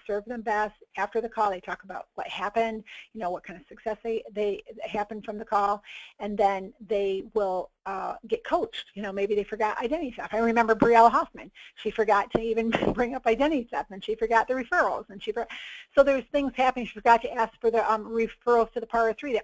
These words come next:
R three referral system, where, where if they're not interested in the business, you always go R three, and you, there's three questions you ask, which is in the training on the, um, onboarding system, so you can see that. And, uh, she had forgotten that, so I could coach her at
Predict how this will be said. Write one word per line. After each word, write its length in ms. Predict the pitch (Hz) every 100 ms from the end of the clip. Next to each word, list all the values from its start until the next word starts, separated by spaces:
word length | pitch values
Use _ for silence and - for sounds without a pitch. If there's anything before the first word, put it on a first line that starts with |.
| 214
R 180 | 208 202
three 300 | - 247 226 - -
referral 380 | 226 269 285 233 -
system, 340 | - 175 180
where, 180 | 196 214 _ - -
where 100 | 202
if 80 |
they're 80 | 208
not 180 | 202 175
interested 320 | 208 - 214
in 80 | 202
the 80 | 196
business, 440 | 320 339 254 269 _
you 180 | 214 214
always 220 | 175 175 -
go 120 | 202 -
R 200 | 202 202 -
three, 320 | 311 247 220
and 100 | 214
you, 80 | 220
there's 180 | 185 -
three 120 | 208
questions 500 | - 226 202 233 214
you 100 | 233
ask, 220 | 233 220 220
which 180 | 190 -
is 120 | 214
in 80 | 262
the 80 | 294
training 420 | 254 208 196 208 - -
on 180 | 202 190
the, 160 | 202 185
um, 160 | 196 190
onboarding 520 | 208 196 185 165 170 -
system, 320 | 202 - 170 190
so 80 | 202
you 160 | 190 185
can 180 | 214 -
see 100 | 208
that. 260 | 190 - 190 - - - - -
And, 340 | 226 226 220 _ _ -
uh, 440 | 220 220 214 208 - _ -
she 180 | -
had 100 | 233
forgotten 340 | 247 349 220 190
that, 200 | - -
so 100 | 220
I 80 | 190
could 220 | - 208
coach 400 | - - 370 -
her 120 | 208 -
at 140 | 202